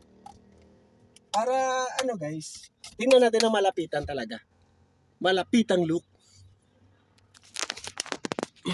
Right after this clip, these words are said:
Oh, paano, guys? Ito na, guys, oh. Yan. Charan! Para ka na lang bumili ng bago sa Shopee.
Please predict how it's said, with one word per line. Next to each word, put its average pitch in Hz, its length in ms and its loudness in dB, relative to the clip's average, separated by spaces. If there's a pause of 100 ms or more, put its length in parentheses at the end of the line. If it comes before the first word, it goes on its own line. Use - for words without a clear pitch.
(880)
Oh, 120 160 2
paano, 196 240 6
guys? 247 480 6 (1300)
Ito 226 160 2
na, 254 80 6
guys, 247 240 6
oh. 151 160 2 (1040)
Yan. 127 320 2 (640)
Charan! 247 840 4 (1300)
Para 226 240 8
ka 254 80 8
na 262 80 8
lang 262 160 10
bumili 262 400 8
ng 254 160 8
bago 220 320 8
sa 240 80 6
Shopee. 220 480 6